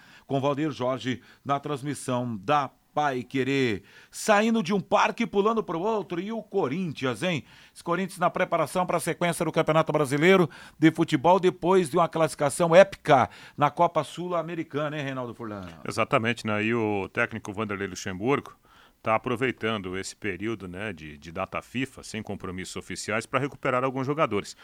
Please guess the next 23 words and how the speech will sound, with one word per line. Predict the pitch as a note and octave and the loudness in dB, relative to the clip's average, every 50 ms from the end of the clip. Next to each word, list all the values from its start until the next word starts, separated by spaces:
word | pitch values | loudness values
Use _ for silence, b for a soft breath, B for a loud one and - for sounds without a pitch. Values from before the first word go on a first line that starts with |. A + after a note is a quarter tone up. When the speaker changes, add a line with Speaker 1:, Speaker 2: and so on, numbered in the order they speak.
| B B B | B B B
Speaker 2:
Sobretudo | - - - A#2 A#2+ A#2+ A2+ - A#2 A#2+ A#2+ C#3 | -10 -8 -6 -4 -4 -4 -4 -4 -4 -4 -4 -4
o | C3 | -6
Fagner, | - - A2+ A2 A#2 B2 C3+ C#3 D3 D#3+ C#3+ | 0 2 4 4 4 2 -2 -8 -8 -8 -6
lateral | G2+ F#2+ - - G2 G2 G2+ | -6 -6 -6 -4 -4 -4 -4
direito, | F#2+ G#2 F#2+ F#2+ F#2+ G#2 A#2 - | -4 -6 -6 -4 -4 -6 -6 -8
e | C3+ | -8
também | - D3 A#2 G2+ G#2+ | -6 -6 -4 -4 -4
o | G#2+ | -4
Renato | A2 G2+ F#2+ F#2+ F#2 - C3+ | -4 -4 -4 -6 -4 -4 -4
Augusto, | C3 G2 E2+ G#2 C#3 D#3 - - - - b b b b b b b _ | -4 -4 -4 -4 -4 -6 -6 -8 -16 -20 b b b b b b b _
que | _ B2 | _ -6
não | A2+ G#2+ A#2 C3 B2+ | -4 -4 -2 -2 -2
jogaram | D3 D3+ C#3 F#2+ G2+ G#2 A2+ A2+ G2 F2 E2+ F2+ | -2 -2 -2 0 0 2 2 2 2 0 -4 -8
os | F#2 D#2+ F#2 | -8 -8 -6
últimos | G2+ G2+ - A2+ G#2 - | -8 -8 -6 -8 -10 -8
compromissos. | - A2 G#2+ - C#3+ C3 G#2 F2 D#2+ - - - - - - | -8 -8 -8 -6 -6 -6 -6 -6 -8 -10 -14 -18 -20 -20 -14
Deverão | F#2+ G#2 G2+ G2+ A2+ G2 F#2+ G#2 A2+ | -10 -8 -6 -4 -4 -4 -4 -6 -6
estar | A2+ - A#2 A2 A#2 | -6 -4 -4 -2 -2
em | A#2+ | -4
campo | A2+ - G2+ G#2 G#2 - - - b b b b b b _ | -6 -4 -4 -4 -4 -6 -10 -20 b b b b b b _
na | - G#2+ G2+ | -6 -6 -6
próxima | - G#2+ G#2+ G2+ - A2+ A2 | -2 -4 -4 -4 -4 -6 -4
rodada | G#2+ A#2+ G#2+ F2+ F#2+ F#2 F#2+ F2+ G#2 F#2+ | -4 -4 -4 -2 -2 -2 -2 -2 -6 -8